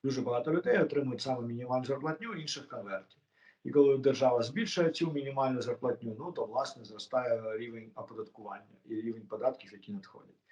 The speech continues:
Щодо мінімальної пенсії, ну, там косметичні збільшення, вони мало на що впливають.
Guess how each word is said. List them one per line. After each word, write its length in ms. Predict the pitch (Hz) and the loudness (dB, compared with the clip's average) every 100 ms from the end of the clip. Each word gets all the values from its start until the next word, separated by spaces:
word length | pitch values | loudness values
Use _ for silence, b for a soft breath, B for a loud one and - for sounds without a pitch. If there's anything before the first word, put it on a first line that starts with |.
| B B | B B
Щодо 260 | - 151 143 | 0 4 4
мінімальної 520 | 143 143 143 135 135 | 2 0 0 0 0
пенсії, 420 | 139 185 - 143 | 2 0 0 0
ну, 60 | 147 | 0
там 160 | 117 | -2
косметичні 720 | 113 117 127 123 113 - 110 107 | -4 -6 -6 -4 -4 -4 -4 -6
збільшення, 580 | 98 143 143 120 107 | 2 4 4 -2 -6
вони 280 | 104 110 110 | -6 -4 -6
мало 440 | 110 113 117 113 107 | -6 -8 -4 -4 -4
на 80 | |
що 160 | 101 110 | -6 -8
впливають. 500 | - - - - | -10 -20 -20 -20